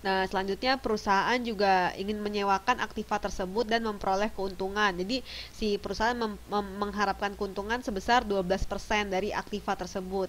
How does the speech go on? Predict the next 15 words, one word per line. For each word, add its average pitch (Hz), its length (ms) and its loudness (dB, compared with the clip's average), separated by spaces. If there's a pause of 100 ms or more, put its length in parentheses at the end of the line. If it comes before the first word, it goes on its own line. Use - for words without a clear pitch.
Nah, 170 160 -2
kontraknya 185 560 -2
itu, 180 160 -2
eh, 208 480 4
mereka 208 240 2
menggunakan, 226 720 0 (400)
eh, 202 240 4
sistem 262 320 0
fully 220 320 2
amor-, 196 480 0
am-, 196 320 -4
amortize 202 640 2
ya, 185 80 -2
atau 208 160 -4
amortisasi. 185 880 -2